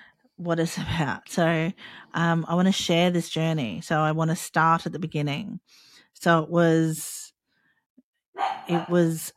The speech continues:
a lump that I found, um, and I thought, "Oh," and it came up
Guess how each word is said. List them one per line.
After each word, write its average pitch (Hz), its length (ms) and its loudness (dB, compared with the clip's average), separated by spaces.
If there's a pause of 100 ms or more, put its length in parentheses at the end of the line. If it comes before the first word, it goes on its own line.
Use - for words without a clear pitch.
a 160 80 -2
lump 170 420 2
that 165 100 -2
I 160 120 2
found, 151 640 -2 (600)
um, 151 540 -2 (580)
and 160 120 -6
I 170 40 -4
thought, - 340 -4
"Oh," 170 360 -2 (340)
and 165 120 -2
it - 140 -8
came 240 300 2
up - 200 0